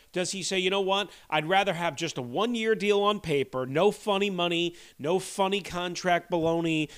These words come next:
no spreading out this, whatever. Give me three, four, five million, whatever it might be, fully guaranteed, and we're good.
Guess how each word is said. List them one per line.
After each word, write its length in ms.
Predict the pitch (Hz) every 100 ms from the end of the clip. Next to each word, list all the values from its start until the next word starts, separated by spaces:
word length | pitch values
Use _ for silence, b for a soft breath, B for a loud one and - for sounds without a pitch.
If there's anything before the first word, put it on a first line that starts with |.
| B
no 160 | 135 160
spreading 500 | - - 190 185 180
out 240 | 170 170
this, 300 | 147 156 -
whatever. 340 | 170 170 151 139
Give 220 | 127 185
me 160 | 214 202
three, 320 | - 190 190
four, 280 | - 185 180
five 360 | 180 165 165
million, 480 | 160 170 165 165 147
whatever 480 | 113 127 139 147 170
it 120 | 175
might 320 | 165 180 -
be, 300 | 160 165 160 B B -
fully 460 | - 165 185 196
guaranteed, 840 | 170 190 190 196 180 - 165 165 -
and 180 | 143 147
we're 140 | 160
good. 320 | 160 240 160